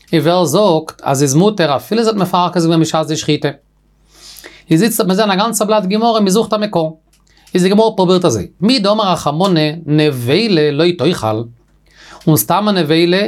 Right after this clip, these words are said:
איז א מסוכנת פארן שטארבן. מי כלל, אז תומאס דא ריינגעכאפט און ער געשאכט און פאר דעם, דער מסוכנת שריה. די איז האלט כדאי דאך מסוכנת אסירה,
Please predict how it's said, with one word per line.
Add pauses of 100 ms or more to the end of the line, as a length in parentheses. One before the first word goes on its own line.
איז
א
מסוכנת
פארן
שטארבן. (760)
מי
כלל, (340)
אז
תומאס
דא
ריינגעכאפט
און
ער
געשאכט
און
פאר
דעם, (180)
דער
מסוכנת (160)
שריה. (680)
די
איז
האלט
כדאי
דאך
מסוכנת
אסירה,